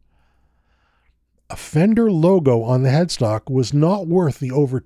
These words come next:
two thousand dollars Canadian price premium I would have had to pay for a Fender U S A version. The musical instrument industry was down overall in twenty twenty-three. The final numbers aren't out yet,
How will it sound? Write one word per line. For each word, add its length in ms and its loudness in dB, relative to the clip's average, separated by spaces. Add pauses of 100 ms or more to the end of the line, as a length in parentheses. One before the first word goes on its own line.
(100)
two 240 0
thousand 880 -2
dollars 440 0
Canadian 580 0
price 320 -2
premium 580 -6 (500)
I 120 0
would 280 2
have 180 -2 (220)
had 380 -2
to 80 -2
pay 480 -6 (400)
for 260 0
a 60 -2
Fender 420 0
U 260 2
S 200 -2
A 180 -4
version. 600 -2 (1900)
The 100 0
musical 500 2
instrument 500 0
industry 440 0
was 260 2
down 460 0
overall 420 0
in 80 -2
twenty 300 -4
twenty-three. 680 -6 (640)
The 100 0
final 320 2
numbers 340 2
aren't 200 0
out 180 0
yet, 280 -2